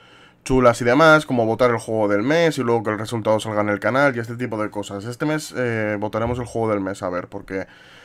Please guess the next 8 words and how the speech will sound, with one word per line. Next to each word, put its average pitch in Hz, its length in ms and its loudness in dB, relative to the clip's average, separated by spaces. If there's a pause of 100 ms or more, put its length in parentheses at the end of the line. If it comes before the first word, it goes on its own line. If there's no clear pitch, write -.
(140)
de, 104 200 -2
entre 107 240 -4
The 101 60 2
Witcher 120 380 0
tres, 139 500 4
Project 117 400 -4
Cars 120 540 4
y, 107 60 -2